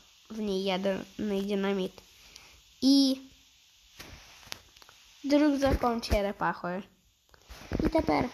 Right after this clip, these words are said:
залишається з-, лише зробити невеличкі столики ось тут, щоб можна було посидіти, щоб все було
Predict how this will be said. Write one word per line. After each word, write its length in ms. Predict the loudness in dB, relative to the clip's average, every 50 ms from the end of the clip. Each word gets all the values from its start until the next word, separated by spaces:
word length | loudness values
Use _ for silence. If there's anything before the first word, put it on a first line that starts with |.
| -10 -16 -10 -4
залишається 680 | -2 0 0 0 2 2 4 4 2 2 0 -2 -2
з-, 120 | -2 -2 -6 -8 -4
лише 360 | 0 0 0 0 0 -2 -2
зробити 460 | -2 0 0 0 0 0 0 0 -2 -2
невеличкі 640 | -2 0 0 0 0 0 0 -2 -4 -4 -6 -6 -6
столики 720 | -6 -6 -6 -2 -2 0 0 0 -2 -2 -4 -4 -4 -4
ось 180 | -4 -6 -8 -8
тут, 380 | -4 -2 -2 -2 -2 -6 -12 -20 _ _ -20 -20 _ _ _ _ _ _ _ _ _ _ _ _ _ _ _ _ _ -20 -20 _ _ _ _ _ _ _ _
щоб 300 | -12 -6 0 2 2 2
можна 460 | 2 2 2 0 0 0 -2 -2 -2 -2
було 480 | 0 0 0 0 0 0 0 0 0
посидіти, 1300 | -2 -4 -4 -2 -2 -2 -4 -6 -8 -6 -4 -4 -4 -4 -4 -2 0 0 -2 -2 -4 -6 -6 -6 -4
щоб 260 | -4 -6 -6 -6 -6 -6
все 340 | -8 -6 -4 -2 -2 -2
було 480 | -2 -2 -2 -2 0 0 0 0 2